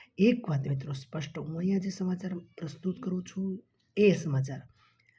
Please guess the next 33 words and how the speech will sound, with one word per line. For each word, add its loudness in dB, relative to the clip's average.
મારા -4
વાંચનની -2
મર્યાદાને -2
અનુરૂપ -8
હોય 0
છે, -8
મારા -10
અભ્યાસને -6
અનુરૂપ 6
હોય -6
છે. -12
સંભવ 6
છે 0
દોસ્તો, 0
કોઈ -6
જગ્યાએ -4
આપને -10
કોઈ 6
પણ -6
પ્રકારની -2
ક્ષતિ 2
જણાય -2
તો -8
ચોક્કસપણે -8
કોઈ -8
ઓથેન્ટિક -6
ન્યૂઝપેપર -6
અથવા -10
મેગેઝિનનો -4
અભ્યાસ -6
પણ -6
દોસ્તો -6
કરી -4